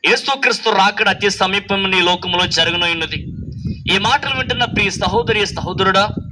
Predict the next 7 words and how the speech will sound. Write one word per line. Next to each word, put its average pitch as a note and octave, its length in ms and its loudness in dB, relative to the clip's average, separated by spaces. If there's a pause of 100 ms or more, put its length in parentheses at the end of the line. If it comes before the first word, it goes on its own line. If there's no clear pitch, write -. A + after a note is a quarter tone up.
(420)
దేవుని G#3+ 320 4
ప్రజలారా F#3+ 440 2
గమనించండి. F3 680 -2 (720)
ఎందరైతే B3+ 500 2
ప్రభువుని G#3+ 480 2
యేసుక్రీస్తు G#3+ 600 -2
వారిని G3+ 340 2